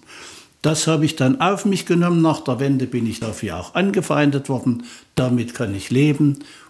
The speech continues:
Und deswegen ist eine Sache, ich gehe in keinen Verein, ich gehe nirgends mehr rein.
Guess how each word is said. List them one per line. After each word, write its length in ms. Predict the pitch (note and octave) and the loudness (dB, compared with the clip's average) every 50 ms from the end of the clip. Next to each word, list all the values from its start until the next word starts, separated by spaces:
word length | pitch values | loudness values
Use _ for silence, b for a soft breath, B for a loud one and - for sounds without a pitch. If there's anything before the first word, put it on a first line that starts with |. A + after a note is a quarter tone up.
| B | B
Und 160 | - B2 B2 A2 | -2 0 0 0
deswegen 500 | G#2+ - - - A2+ A2 G2+ - A2+ G2+ | 0 -4 -4 -4 -4 -4 -2 -4 -4 -4
ist 280 | G2 - - - - | -4 -6 -8 -8 -6
eine 360 | - G#2 G#2 A2 A#2+ C#3+ E3 | -4 -2 0 2 2 2 2
Sache, 540 | D#3 - - D#3 D3 C#3+ C#3 E3 E3+ E3 D#3 - - _ _ _ _ _ _ - | 0 0 0 0 0 0 0 0 -2 -2 -4 -6 -14 _ _ _ _ _ _ -12
ich 280 | - B2 - - - - | -12 -10 -10 -10 -14 -8
gehe 240 | - B2 G#2 A#2 | -6 -4 -4 -4
in 240 | B2 A2+ G2+ G2 E2+ | -6 -8 -10 -10 -12
keinen 400 | - - G2+ F#2 F#2+ F#2 F#2 F2+ | -12 -12 -10 -10 -10 -10 -10 -12
Verein, 840 | F2+ - - F2 E2+ D#2+ - F2 G#2 A#2 C3+ C#3 C#3+ D#3 E3 E3+ - | -12 -10 -10 -10 -10 -8 -6 -6 -4 -2 0 2 2 2 0 -2 -6
ich 340 | - A#2+ A2 - - - - | -8 -8 -8 -10 -14 -16 -14
gehe 260 | - A2 G2+ G2 G2 - b b b b b _ - | -12 -12 -10 -10 -12 -16 b b b b b _ -10
nirgends 680 | G#2 A2 G#2 E2+ C#2+ C#2 - - - - - - - | -8 -6 -6 -6 -8 -10 -12 -14 -14 -12 -14 -14 -14
mehr 240 | - - - - - | -14 -14 -14 -14 -14
rein. 300 | - - - D#2 E2+ E2 | -14 -14 -14 -16 -18 -18